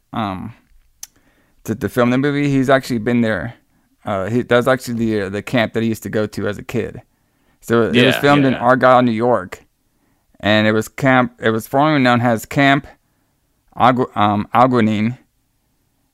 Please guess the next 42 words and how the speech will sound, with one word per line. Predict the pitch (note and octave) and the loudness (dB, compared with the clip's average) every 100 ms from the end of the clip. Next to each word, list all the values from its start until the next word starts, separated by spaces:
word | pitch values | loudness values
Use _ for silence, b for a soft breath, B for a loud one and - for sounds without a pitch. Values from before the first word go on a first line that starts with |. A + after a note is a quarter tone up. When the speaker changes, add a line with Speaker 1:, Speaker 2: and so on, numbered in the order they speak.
| _ | _
Speaker 1:
And | - G#2+ A2 | -2 0 2
then, | A#2 A2 | 2 0
you | A#2+ | 0
know, | G#2+ | 0
the | G2+ | 0
Robert | G2+ B2 C3+ A2+ | 2 2 2 0
guy, | A2 G#2+ | 0 0
the | G#2 | 0
Robert | A2+ A2+ A2 A2 | 0 0 0 -2
who, | A2+ | -4
who, | G2+ A2 A2+ - | -2 -2 -2 -6
who | G#2 | -6
made | G#2+ A#2 | -4 -2
the | A#2 | -4
film, | - G2+ G2 A2 | -6 -6 -6 -4
he | |
said | A2 A2+ | -4 -4
he | A2 | -2
used | A2 | -4
to | - | -6
visit | G#2 G#2+ G2 | -6 -8 -8
this | G#2 G#2 _ _ | -10 -12 _ _
camp | A#2+ G2 - - | -8 -8 -10 -18
as | G2 G2+ G2+ | -16 -12 -10
long | G2+ G2 | -8 -8
ago | - G#2 G#2 | -10 -10 -10
when | - | -10
he | G2+ | -12
was | G2 | -12
a | |
kid. | - - - | -12 -12 -14
So | - - - - _ _ _ | -16 -18 -18 -20 _ _ _
definitely | E3+ E3 C#3+ A#2+ A2 - | -4 -2 -2 -4 -6 -12
kinda, | D3+ - A2 _ - | -10 -8 -10 _ -8
kinda | C#3+ G#2 | -6 -2
neat | A2+ A2 - _ _ - | -4 -4 -12 _ _ -10
to | |
go | A2 A2 | -2 0
back | A2 A2+ - | 2 -2 -2
to | A2 | -6
a | |
place | - A#2 A2 | -2 -4 -4